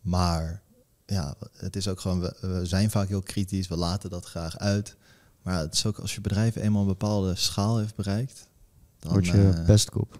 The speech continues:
Speaker 1: ja, dan word, dan word je niet meer de underdog, weet je wel. En dat in, we beginnen nu een beetje dat stadium in te komen. En ik denk, en niet dat jij anders over denkt hoor, we sta-, we zijn hier re-, redelijk gelijk in. Maar,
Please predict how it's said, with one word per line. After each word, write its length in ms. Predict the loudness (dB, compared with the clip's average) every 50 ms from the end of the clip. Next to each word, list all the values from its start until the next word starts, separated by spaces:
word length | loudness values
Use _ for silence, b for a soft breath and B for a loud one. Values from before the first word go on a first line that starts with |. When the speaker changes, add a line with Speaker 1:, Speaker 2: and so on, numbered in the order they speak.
| b b b b b b b b _
Speaker 1:
ja, 180 | 0 2 4 4
dan 140 | 4 4
word, 220 | 2 0 0 0 0
dan 120 | 0 0
word 180 | 2 0 0 0
je 80 | 2
niet 160 | 2 2 2 2
meer 200 | 0 0 0 0
de 100 | -2 -2 -2
underdog, 540 | 0 0 0 0 -2 -2 -4 -6 -8 -8 -8 -10
weet 300 | -10 -10 -8 -8 -8 -8
je 80 | -6
wel. 160 | -4 -2 -2 -2
En 140 | 0 0
dat 200 | 0 -2 -4 -4
in, 220 | -4 -2 -2 -2 0
we 140 | -2 -2 -4
beginnen 340 | -4 -4 0 2 4 4
nu 80 | 4 6
een 60 | 4
beetje 200 | 4 2 0 -2
dat 80 | -4 -2
stadium 360 | 0 2 2 2 2 2 0
in 100 | 0 -2
te 60 | -4
komen. 360 | -4 -2 -2 0 0 -2 -2 -2
En 100 | -4 -4
ik 140 | -4 -2 0
denk, 300 | 0 0 0 0 -4 -14 _ _ _ _
en 100 | 2 2
niet 100 | 4 4
dat 140 | 2 2
jij 140 | 2 0 -2
anders 380 | 0 -2 -2 -2 -2 -2 -4 -6
over 280 | -6 -8 -8 -10 -8
denkt 240 | -6 -6 -6 -6 -6
hoor, 80 | -6 -6
we 60 | -4
sta-, 180 | -4 -4 -4 -6
we 60 | -6
zijn 180 | -4 -4 -2 -2
hier 100 | -2 -2
re-, 300 | -2 -2 -2 -4 -4 -8 -10
redelijk 380 | -6 -4 -2 -2 -2 -4 -6 -10
gelijk 400 | -10 -8 -6 -4 -4 -4 -4 -4
in. 120 | -4 -2
Maar, 200 | 0 0 -2 -2